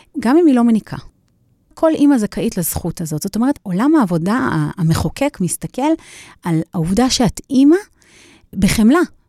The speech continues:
ממש בחמלה, ברכות, במין הבנה שאנחנו צריכים לבוא לקראת. זה, וכמובן, כל חוקי העבודה מלאים בהגנות של נשים, הגנה מפני פיטורים בהיריון, אה, גם אחרי שאישה חוזרת מחופשת לידה, אה, וכשאני מדברת על חופשת לידה,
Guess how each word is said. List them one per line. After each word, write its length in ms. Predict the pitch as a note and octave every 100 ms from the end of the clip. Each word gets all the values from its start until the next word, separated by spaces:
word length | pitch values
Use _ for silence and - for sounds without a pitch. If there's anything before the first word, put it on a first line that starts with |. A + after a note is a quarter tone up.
| _
ממש 280 | F#3+ B3 D4+
בחמלה, 560 | A#3+ - F#3 A3 B3 A#3+
ברכות, 600 | F3+ F3 E3 - C4 B3
במין 220 | G3 A#3
הבנה 560 | G#3+ D#3+ E3+ G3+ D4 D#4+
שאנחנו 280 | - F#3 F3+
צריכים 180 | - A3+
לבוא 260 | D#3 F3
לקראת. 600 | E3+ - D3 C3 - - - _ - - - _ -
זה, 360 | F3 G3+ G3 G#3
וכמובן, 400 | G3+ A3+ C#4+ C4+ - - -
כל 180 | B3 B3+
חוקי 240 | G#3 A#3
העבודה 340 | A3 G3 G#3
מלאים 500 | G#3+ F#3+ - A#3 A#3
בהגנות 500 | F3+ F3 D#3 F3 F3+
של 100 | -
נשים, 360 | E3 D#3 - G3+
הגנה 260 | D#3 E3+ E3
מפני 240 | D#3+ D#3
פיטורים 460 | - - D3+ D#3 D3
בהיריון, 560 | C#3+ C3+ D#3+ A#3 A3+ G#3+ - - - -
אה, 80 | E3
גם 180 | F#3+ A3
אחרי 180 | A3
שאישה 580 | G3 F#3+ D#3+ - - G3+
חוזרת 600 | - E3 D#3 G3+ G3 -
מחופשת 520 | E3+ - D#3+ - F3 E3
לידה, 320 | D3 G3+ A3+ - - _ _
אה, 60 | F3
וכשאני 200 | E3 E3+
מדברת 200 | F3 G#3+
על 60 | G#3
חופשת 240 | E3+ G#3
לידה, 180 | G3+